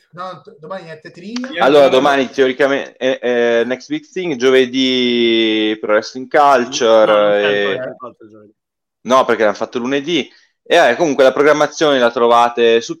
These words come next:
Speaker 3: su,
Speaker 1: Su
Speaker 3: eh,
Speaker 1: Instagram,
Speaker 2: Ci
Speaker 1: su
Speaker 2: sarà Raki.
Speaker 1: Telegram,
Speaker 2: Raki.
Speaker 3: su
Speaker 1: Facebook.
Speaker 3: Telegram
Speaker 1: Seguiteci
Speaker 3: e
Speaker 1: nel
Speaker 3: sui nostri
Speaker 1: canale
Speaker 3: social.
Speaker 1: Telegram.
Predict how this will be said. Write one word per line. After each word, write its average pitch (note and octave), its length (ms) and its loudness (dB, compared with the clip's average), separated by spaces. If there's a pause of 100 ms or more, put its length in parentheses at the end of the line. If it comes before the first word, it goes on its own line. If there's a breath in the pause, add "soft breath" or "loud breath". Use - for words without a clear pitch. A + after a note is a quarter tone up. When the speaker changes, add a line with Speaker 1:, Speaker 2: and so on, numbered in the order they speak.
(140)
Speaker 3:
su, - 240 -12
Speaker 1:
Su C#3+ 120 -18
Speaker 3:
eh, D#3 80 -16
Speaker 1:
Instagram, D#3 640 -4
Speaker 2:
Ci D#3+ 120 -20
Speaker 1:
su C3+ 60 -20
Speaker 2:
sarà C#3+ 220 -10
Raki. F3 240 -8
Speaker 1:
Telegram, C3+ 400 -10
Speaker 2:
Raki. B2 220 -12
Speaker 3:
su - 160 -20
Speaker 1:
Facebook. D3+ 200 2
Speaker 3:
Telegram A2 760 2 (760)
Speaker 1:
Seguiteci F#3 500 -10
Speaker 3:
e A#2+ 80 4
Speaker 1:
nel A#2 100 2
Speaker 3:
sui B2 140 -8
nostri A2+ 240 -4
Speaker 1:
canale G#2 160 -4 (180)
Speaker 3:
social. F#2 180 -6
Speaker 1:
Telegram. B2 200 -18